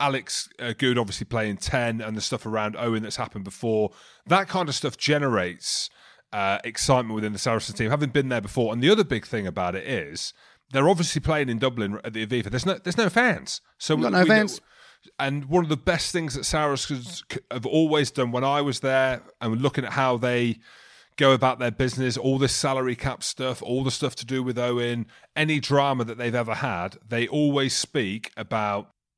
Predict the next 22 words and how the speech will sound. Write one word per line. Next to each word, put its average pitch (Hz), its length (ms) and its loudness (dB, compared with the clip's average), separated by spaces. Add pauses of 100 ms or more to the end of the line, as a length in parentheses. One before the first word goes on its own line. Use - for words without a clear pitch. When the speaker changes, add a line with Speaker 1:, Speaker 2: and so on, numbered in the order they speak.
(120)
Speaker 1:
the 139 140 -2
group 123 520 4
and 110 240 -4
building 123 380 2
energy 113 680 -2
and 104 480 -4
atmosphere 104 840 -4 (100)
and 104 200 -6
belief 113 460 -2
from 113 260 -2
within. 104 320 0
They 117 80 0
don't 139 180 4
look 156 160 0
outside. 135 600 2
They're 120 100 0
not 127 180 -2
looking 139 320 -4
for 127 320 2
the 113 60 -6
fans 135 540 -2
to 117 320 2